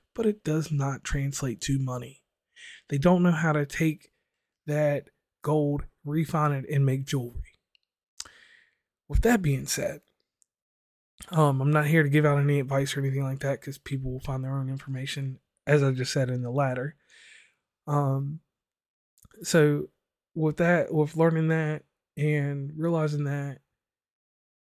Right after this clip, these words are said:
when you intentionally go out here and help somebody with their show or different stuff like that, um, that person has to have more than just a dream and a vision.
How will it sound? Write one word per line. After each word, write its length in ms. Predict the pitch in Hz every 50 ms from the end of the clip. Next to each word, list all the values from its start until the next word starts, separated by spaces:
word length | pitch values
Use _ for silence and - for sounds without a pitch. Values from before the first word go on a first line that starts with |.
| _ _ -
when 720 | 160 160 160 156 156 156 156 156 156 156 151 160 160 - _ _ _ _ _ _ _ _ -
you 180 | 151 151 165 165
intentionally 440 | 160 170 - 208 202 - 202 180
go 120 | 170 165 143
out 100 | - 156
here 120 | 165 160
and 80 | 147 147
help 200 | 156 139 117 -
somebody 280 | - 151 143 135 135
with 200 | 135 135 135 - - 139 -
their 300 | 143 135 135 131 131 135
show 540 | - - - 147 139 139 139 139 139 139 143 135 127
or 220 | 131 127 127 135
different 320 | 139 - 143 139 - 139
stuff 140 | - 151 135
like 160 | 143 139 135
that, 320 | - 143 139 139 135 127 - _ _ _ _ _ _ _ _ -
um, 440 | 151 151 147 139 135 139 139 147 - _ _ _ _ -
that 160 | 160 165 185
person 320 | - 196 - - - 170
has 180 | 151 165 160 -
to 100 | - 156
have 180 | 151 156 147
more 320 | 143 139 139 143 151 156 156
than 160 | 147 139 139
just 200 | 139 143 - -
a 40 | 139
dream 300 | 135 147 143 143 143 139
and 80 | 131
a 60 | 131 123
vision. 460 | 127 135 135 135 131 117 117 127